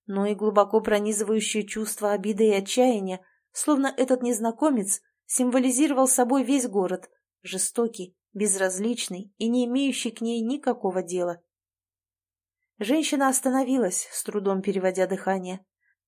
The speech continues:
Стараясь хоть немного восстановить контроль над собственными мыслями и телом,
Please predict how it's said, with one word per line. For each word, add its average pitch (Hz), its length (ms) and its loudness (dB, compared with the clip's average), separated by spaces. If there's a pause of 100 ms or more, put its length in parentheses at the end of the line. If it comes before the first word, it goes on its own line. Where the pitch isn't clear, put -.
(240)
Стараясь 262 800 2
хоть 247 380 -2
немного 233 840 2
восстановить 220 760 0
контроль 220 580 -2
над 220 180 -2
собственными 214 680 -2
мыслями 214 600 0
и 202 60 -8
телом, 190 400 -4